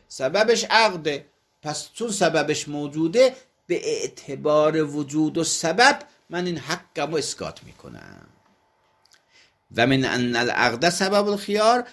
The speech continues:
فیکفی وجوده فی اسقاط، وجود این سبب الخیار کفایت می‌کنه خود خیار رو من اسقاط کنم، ولو شرطش هنوز نیومده، شرطش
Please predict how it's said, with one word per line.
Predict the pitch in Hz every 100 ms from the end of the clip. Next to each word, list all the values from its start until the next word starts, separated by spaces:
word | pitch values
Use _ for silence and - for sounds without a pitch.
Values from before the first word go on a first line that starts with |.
| _
فیکفی | _ - 156 185 208 208 - 147 135
وجوده | 127 127 135 214 233 202 208 247
فی | 208 95
اسقاط، | 101 - 104 92 92 117
وجود | 170 175 254 214
این | 208 160
سبب | - 143 143 147
الخیار | 143 143 160 190 240 269 - _
کفایت | - 180 185 196 196 185
می‌کنه | 160 - 139
خود | 135 175 156
خیار | 135 139 151 180
رو | 170
من | 160 143
اسقاط | 104 - 80 73
کنم، | - - 50 50 - _ _ _ _ _ _ _ _ _ _
ولو | 139 202
شرطش | 202 - 143 139 151 98
هنوز | 98 101 -
نیومده، | 71 58 57 52 57
شرطش | - 156 185 180 220 226